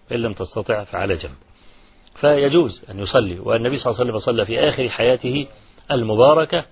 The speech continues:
صلى قاعدا صلوات الله وسلامه عليه. آه، بالنسبة لي سؤال الذي، آه، قال، آه، صحة حديث: "من قرأ قل هو الله أحد بني له بيت، آه، عشر مرات"، هذا الحديث منكر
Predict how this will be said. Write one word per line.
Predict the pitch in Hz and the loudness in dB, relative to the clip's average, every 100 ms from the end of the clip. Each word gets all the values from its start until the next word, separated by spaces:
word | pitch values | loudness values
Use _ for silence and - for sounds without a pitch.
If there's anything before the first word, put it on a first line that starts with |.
| _ _ | _ _
صلى | - 131 120 | -4 -2 0
قاعدا | 104 - 98 120 131 127 127 - _ - - | -2 -2 0 2 2 0 -8 -20 _ -18 -4
صلوات | 104 104 123 - | 0 2 2 0
الله | 95 110 101 | 0 2 2
وسلامه | 98 - 95 101 82 76 | -2 -4 -4 -2 -4 -12
عليه. | 67 - _ - - - - - - | -16 -20 _ -20 -20 -20 -20 -20 -8
آه، | 131 123 | 2 2
بالنسبة | 127 170 143 | 4 2 2
لي | 143 151 | 2 2
سؤال | - 131 135 113 - _ - - | 0 2 2 2 -12 _ -20 -8
الذي، | 113 127 123 117 107 | -2 0 0 -2 -2
آه، | 107 | -2
قال، | 101 131 123 110 104 | 0 2 2 0 -4
آه، | 104 104 107 104 107 98 92 - - - | -4 -6 -8 -8 -6 -6 -6 -8 -10 -4
صحة | 135 - | -2 -2
حديث: | - 113 127 | -4 -6 -4
"من | 107 | -6
قرأ | 98 120 | -2 -4
قل | 98 110 | -2 -4
هو | 110 | -2
الله | 113 | 0
أحد | 135 123 117 - - - - | 0 0 -4 -14 -20 -20 -8
بني | 123 127 | -4 0
له | 117 123 | 0 2
بيت، | 120 123 | 0 -2
آه، | 104 107 104 | -6 -8 -4
عشر | 104 107 - | 0 0 0
مرات"، | 101 110 156 175 - _ _ _ - | -4 4 4 4 -6 _ _ _ -6
هذا | 131 139 127 117 | 2 2 2 -2
الحديث | 101 110 131 - - | -2 0 0 -4 -12
منكر | 113 120 113 120 117 117 | -4 -2 0 2 2 2